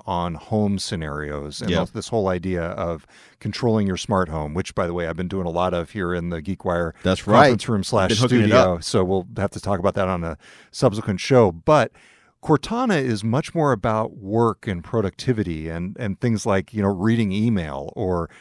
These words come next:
Speaker 1: finding your next calendar appointment. And of
Speaker 2: Mm-hmm.
Speaker 1: course, Alexa can do some of those things, but it feels like Microsoft has really created a specialty in terms of that work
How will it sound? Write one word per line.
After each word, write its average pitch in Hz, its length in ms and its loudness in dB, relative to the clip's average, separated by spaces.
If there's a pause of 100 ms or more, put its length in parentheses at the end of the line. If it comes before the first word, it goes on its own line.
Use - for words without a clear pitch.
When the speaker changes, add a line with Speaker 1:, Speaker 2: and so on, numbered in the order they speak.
(120)
Speaker 1:
finding 110 320 2
your 98 120 2
next 90 220 -2
calendar 104 500 0
appointment. 82 420 -6
And 117 80 -2
of 104 60 -4
Speaker 2:
Mm-hmm. 101 60 -2
Speaker 1:
course, 143 180 4
Alexa 120 340 -2
can 101 160 -4
do 92 100 -2
some 139 280 0
of 117 60 2
those 90 220 0
things, 85 380 -4 (320)
but 107 80 -6
it 107 80 -2
feels 147 240 -2
like 110 80 4
Microsoft 101 480 0
has 85 140 -6
really 92 180 0
created 90 420 -2
a 78 80 -4
specialty - 800 -4 (280)
in 95 100 -6
terms 98 240 -4
of 82 120 -6
that 85 220 2 (140)
work 104 560 0